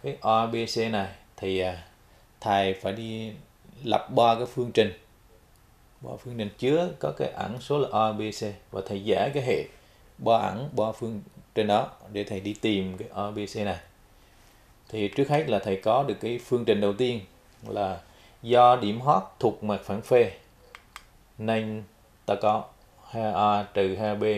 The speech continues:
trừ C trừ bốn bằng không. Có nghĩa là các em thế cái tọa độ điểm H, A, X là A này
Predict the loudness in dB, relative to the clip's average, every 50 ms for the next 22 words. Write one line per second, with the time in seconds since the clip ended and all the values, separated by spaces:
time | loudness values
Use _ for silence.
0 | 0 -2 -2 -2 -2 -4 -4 -6 -6 -6 -4 -4 -4 -4 -2 -2 -4 -4 -4 -6
1 | -6 -6 -6 -6 -4 -4 -6 -6 -12 _ -20 _ _ _ _ -20 _ -20 -20 -20
2 | -20 -20 -4 -2 0 2 2 2 2 2 2 2 2 0 0 0 -4 -4 0 0
3 | 0 0 0 -2 0 0 0 0 -2 -4 -6 -6 -4 -6 -6 -6 -10 -20 -18 -10
4 | -6 -4 -4 -4 -4 -4 -4 -6 -6 -4 -6 -6 -6 -2 0 0 0 0 -2 -6